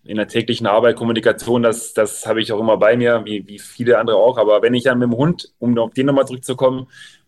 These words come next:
mit der Wilma draußen das spazieren gehen, lasse ich das Handy auch mal gerne liegen, um einfach auch mal für, für ein, zwei Stunden nicht, nicht zu, zu erreichen zu sein und nicht, nicht erreichbar zu sein. Das tut auch manchmal gut, ähm, das ist klar. Und ja, Schuhe habe ich relativ viele, da, da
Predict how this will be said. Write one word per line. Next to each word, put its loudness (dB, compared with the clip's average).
mit -10
der 4
Wilma 2
draußen 0
das -10
spazieren -4
gehen, -2
lasse 2
ich -12
das -4
Handy 2
auch -2
mal -2
gerne 2
liegen, -2
um -4
einfach 2
auch 2
mal 2
für, 2
für -4
ein, -4
zwei -4
Stunden -6
nicht, -4
nicht -8
zu, -2
zu -2
erreichen -2
zu -12
sein 0
und -4
nicht, -8
nicht -8
erreichbar 0
zu -10
sein. -2
Das -14
tut -4
auch 4
manchmal -4
gut, -6
ähm, -10
das -10
ist -14
klar. 0
Und -8
ja, 2
Schuhe 2
habe 2
ich -12
relativ -2
viele, -4
da, 2
da -2